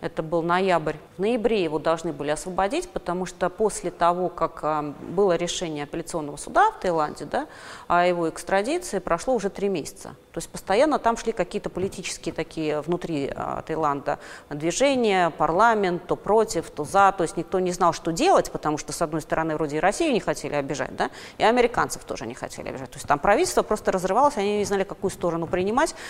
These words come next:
то ли отдавать Бута, то ли не отдавать Бута. Ну, тут американцы, конечно, я бы сказала, больше, так сказать, подсуетились. И,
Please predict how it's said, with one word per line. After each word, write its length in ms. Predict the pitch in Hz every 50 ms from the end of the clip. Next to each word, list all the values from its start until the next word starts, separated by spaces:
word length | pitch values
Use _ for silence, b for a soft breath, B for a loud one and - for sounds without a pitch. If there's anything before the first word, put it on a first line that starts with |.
| B B -
то 60 | 196
ли 80 | 185 165
отдавать 440 | 165 156 143 165 214 277 311 262
Бута, 240 | 226 233 254 - 208
то 120 | - - 165
ли 80 | 143
не 120 | 131 131 139
отдавать 420 | 147 139 131 156 196 269 294 262
Бута. 280 | 220 247 226 - 208 B B B B B
Ну, 80 | - 247
тут 220 | - 196 185 -
американцы, 520 | 185 190 190 185 190 190 - 170 160 - -
конечно, 380 | - 170 170 160 156 - -
я 140 | 151 156 160
бы 80 | 143 -
сказала, 380 | - - - 165 151 156 160
больше, 280 | 170 160 151 135 - -
так 140 | - - -
сказать, 160 | - - -
подсуетились. 800 | - - - - - 190 190 175 - - 311 302 233 165 - - -
И, 200 | 156 160 156